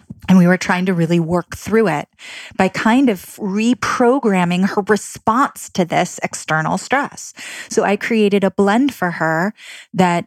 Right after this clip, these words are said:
she absolutely loved, like, was all comforting and full of love. And it was just like, she just developed a relationship with a blend of, like, six essential, five or six essential oils in a roll-on.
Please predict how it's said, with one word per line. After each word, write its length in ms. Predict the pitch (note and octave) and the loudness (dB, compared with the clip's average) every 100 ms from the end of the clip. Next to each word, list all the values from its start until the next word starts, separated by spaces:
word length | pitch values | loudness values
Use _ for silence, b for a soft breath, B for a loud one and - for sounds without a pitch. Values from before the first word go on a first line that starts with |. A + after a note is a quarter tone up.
| - | -8
she 280 | - G#3+ G#3 | -4 0 2
absolutely 640 | F3 F3+ - G#3+ G3 G#3 | 0 -2 -6 -6 0 4
loved, 520 | F3+ E3 E3 D#3+ D#3 E3 | 4 2 2 -2 -4 -6
like, 160 | D#3+ | -2
was 160 | E3+ D#3+ | -2 0
all 220 | E3+ F3 | 0 -2
comforting 840 | - - F#3 - F#3 F3+ F3+ F3 E3+ | -4 0 0 0 0 2 2 0 -2
and 140 | E3+ | -2
full 160 | - F3 | -2 0
of 140 | E3+ | 2
love. 720 | F3 F3 E3+ E3+ E3+ F3 E3 | 2 2 2 2 0 0 -2
And 160 | E3+ D#3+ | -4 -2
it 40 | |
was 160 | F3 E3+ | -4 -2
just 300 | F3+ - E3 | -4 -2 -4
like, 260 | D3+ - | -4 -6
she 200 | - F#3+ | -8 -6
just 260 | E3 F3+ - | -4 -4 0
developed 560 | F3 E3 E3+ E3+ - | -2 2 0 0 -2
a 60 | E3 | -2
relationship 880 | E3+ F3 F3+ F#3+ - F#3 - E3+ G#3 B B B | -2 0 2 0 0 -2 0 -2 -2 B B B
with 160 | F#3 - | -6 -4
a 60 | |
blend 600 | F#3+ G3 F3+ E3+ E3 E3+ | 2 4 4 2 -2 -2
of, 80 | F3+ | -4
like, 240 | E3 D#3+ - | -4 -6 -6
six 320 | - - - | -8 -4 -4
essential, 540 | A3 F#3 F3+ F#3+ F3 | -2 -2 -2 0 -2
five 340 | E3 G3+ F#3+ G#3+ | 0 0 0 -2
or 80 | |
six 240 | G#3 G3 - | -4 -6 -6
essential 460 | F#3+ D#3+ E3+ G3 - | -4 -6 -2 -4 -2
oils 480 | E3 E3 A#3+ D#4+ - B B - | -2 2 0 0 -8 B B 0
in 100 | F#3+ | 4
a 60 | G#3+ | 4
roll-on. 680 | G3+ E3 D#3+ D#3 E3 A3 | 2 0 -2 -2 0 0